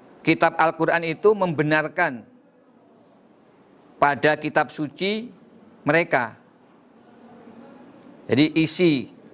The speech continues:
ayat-ayat dalam kitab Al-Quran itu sesuai dengan isi kitab Taurat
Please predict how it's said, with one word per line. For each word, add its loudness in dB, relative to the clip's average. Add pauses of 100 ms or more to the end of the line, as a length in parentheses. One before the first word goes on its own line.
(400)
ayat-ayat 0
dalam 2
kitab -2
Al-Quran -4 (480)
itu -2
sesuai 0
dengan 0 (960)
isi 2
kitab -2
Taurat 0